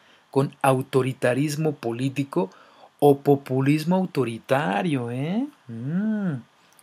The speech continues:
Dos, es verdad que prevalece un clima de molestia y frustración en una población que cuenta con una conciencia cada vez más aguda de su propia capacidad de convocatoria y movilización por medio de las redes sociales y de nuevas formas de protesta y participación.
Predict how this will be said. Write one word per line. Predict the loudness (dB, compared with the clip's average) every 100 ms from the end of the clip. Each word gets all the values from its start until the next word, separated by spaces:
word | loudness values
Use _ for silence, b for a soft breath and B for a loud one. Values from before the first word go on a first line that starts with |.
| _
Dos, | 4 6 6 -4 _ _ B B B B B B
es | -2 4
verdad | 6 4 2
que | 0
prevalece | 2 4 2 2
un | -2
clima | 0 0 2
de | 0
molestia | -2 0 0 2 0
y |
frustración | 0 -8 -6 -6 2 2 2 -4 _ -20 b b b
en | -4 -2
una | -2 2
población | 4 4 4 2 -2
que | -4 -8
cuenta | 2 2 4 0 -2
con | -4 -2
una | -2 -4
conciencia | -6 -8 -6 -8 -6 -6
cada | -4 -2 0
vez | 2 2
más | 0 0 -2
aguda | 0 2 2
de | 0
su | -4
propia | -6 -6 -4 -4
capacidad | -6 -6 -6 -6 0 2
de | 2 -2
convocatoria | -2 -6 -2 -2 0 0 0 -2 b b b b b b
y | 4 6
movilización | 6 4 2 0 -4 -4 -2 -2 -2
por | 2 2
medio | 4 2
de | 2
las | 2
redes | 0 -2 -2
sociales | -6 -4 -4 -6 -10
y | -6
de | -4
nuevas | -2 -2 -2 -8
formas | 2 2 4 0
de | 0
protesta | -6 -4 -4 -4
y |
participación. | -6 -6 -8 -16 -12 -10 -8 -8